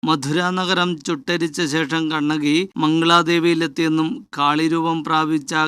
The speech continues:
കണ്ണകിയെ മംഗളാദേവിയിൽ കുടിയിരുത്തിയെന്നുമാണ് വിശ്വാസം. പെരിയാർ കടുവാ സങ്കേതത്തിനുള്ളിൽ സ്ഥിതി ചെയ്യുന്ന ക്ഷേത്രത്തിലേക്ക് വർഷത്തിൽ ഒരിക്കൽ മാത്രമാണ്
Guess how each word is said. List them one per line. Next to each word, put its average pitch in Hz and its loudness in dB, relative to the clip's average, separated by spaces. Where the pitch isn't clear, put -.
കണ്ണകിയെ 147 -2
മംഗളാദേവിയിൽ 151 0
കുടിയിരുത്തിയെന്നുമാണ് 156 2
വിശ്വാസം. 143 -2
പെരിയാർ 156 2
കടുവാ 147 0
സങ്കേതത്തിനുള്ളിൽ 156 0
സ്ഥിതി 156 0
ചെയ്യുന്ന 160 4
ക്ഷേത്രത്തിലേക്ക് 151 -4
വർഷത്തിൽ 156 -6
ഒരിക്കൽ 147 -2
മാത്രമാണ് 147 2